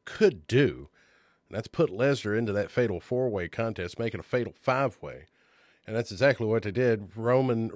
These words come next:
uh, not Roman, but, uh, Brock Lesnar ended up finishing the contest with F five to Big E, pinned Big E, and now Lesnar is a six-time W W E champion.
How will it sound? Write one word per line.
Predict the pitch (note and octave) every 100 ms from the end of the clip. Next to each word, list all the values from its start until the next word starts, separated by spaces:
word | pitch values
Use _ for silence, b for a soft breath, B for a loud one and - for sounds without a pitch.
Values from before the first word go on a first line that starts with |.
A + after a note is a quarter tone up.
| F#2+
uh, | F#2+ F#2 F2 - _ F#2
not | G2+ G#2+ F#2
Roman, | A2 A#2 G#2+
but, | G2+ G#2 G#2+
uh, | F#2
Brock | E2+ C3 A#2+
Lesnar | A#2+ C3+ G#2+ D2+ D#2 _ _ _ _ _ _ _ _ _ _
ended | G#2+ A#2 A#2
up | A2+
finishing | - B2 A#2 G#2
the | F2
contest | - B2+ B2+ - A2+ A2+ A2+ -
with | G#2 G2 -
F | C3 C3+
five | - C#3+ C3 C3+ C3 C3+ B2+ b b b b _
to | C3+ D#3 C#3
Big | C#3+ D3 B2
E, | C#3 D3 D3
pinned | - C#3+ D#3 C#3
Big | C3+ C3+ A#2
E, | A2+ C3 B2+ A2 b b b b
and | F#2+
now | G#2+ A2+
Lesnar | G#2+ A#2+ A#2 G#2 G#2+ F#2+
is | G2+ G2
a | F#2
six-time | - - D#3 - - B2 G2+ D2 A#1 B1 - b b b _
W | A#2+ G#2 G#2
W | G2 F#2 F2+
E | F2 D#2+
champion. | - A2+ G#2 F2 D#2+